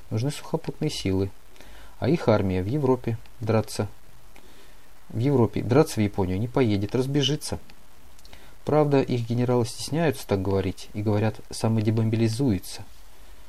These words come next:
Их же солдаты тут, в Европе, счастливы, что уцелели в войне с немцами. А теперь сама мысль о том, что их ждет возможная смерть в боях с японцами,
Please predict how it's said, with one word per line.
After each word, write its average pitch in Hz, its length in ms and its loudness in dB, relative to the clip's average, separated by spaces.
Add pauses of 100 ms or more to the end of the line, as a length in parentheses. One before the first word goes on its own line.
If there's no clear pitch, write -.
(180)
Их 151 140 6
же 135 100 6
солдаты 131 500 2
тут, - 320 -2 (200)
в 113 60 -4
Европе, 110 440 4
счастливы, 104 520 0
что - 220 -2
уцелели 104 420 0
в 98 60 -4
войне 101 220 2
с - 120 -8
немцами. 92 400 -4 (420)
А - 80 -4
теперь - 280 4
сама 120 260 2
мысль 120 280 2
о 104 60 2
том, 110 200 0
что - 180 -4
их 107 140 0
ждет 113 280 0
возможная 98 460 0
смерть 101 300 -2
в 95 60 -8
боях 101 260 2
с - 100 -14
японцами, 98 600 -2